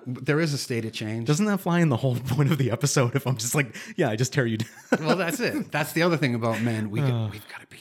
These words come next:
Speaker 1: gentler to each other.
Speaker 2: We do, and we have to realize that. We have to realize that that's okay.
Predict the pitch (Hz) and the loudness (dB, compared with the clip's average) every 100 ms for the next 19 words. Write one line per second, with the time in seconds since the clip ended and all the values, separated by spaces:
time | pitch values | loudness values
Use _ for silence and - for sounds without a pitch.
0 | - - - - - - - - - - | -12 -12 -12 -20 -20 -20 -20 -20 -20 -18
1 | - 208 - 135 131 143 147 120 117 131 | -16 -16 -14 -4 -2 2 4 4 4 2
2 | 139 147 113 123 123 110 104 - 101 95 | 2 0 0 0 2 0 -2 -6 -8 -10
3 | - 135 151 147 135 127 117 110 107 120 | -4 -2 2 4 4 4 2 0 0 0
4 | 104 98 85 | 0 0 -4